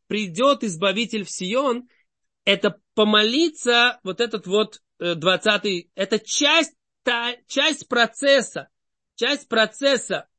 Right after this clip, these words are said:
привода Избавителя в Сион, это молитва вот эта вот «Я Анха Ашем Бьем Цара».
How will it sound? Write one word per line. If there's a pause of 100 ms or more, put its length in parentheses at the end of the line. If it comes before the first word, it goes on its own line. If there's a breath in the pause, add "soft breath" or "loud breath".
(140)
привода
Избавителя
в
Сион,
это
молитва
вот
эта
вот
«Я
Анха
Ашем
Бьем
Цара».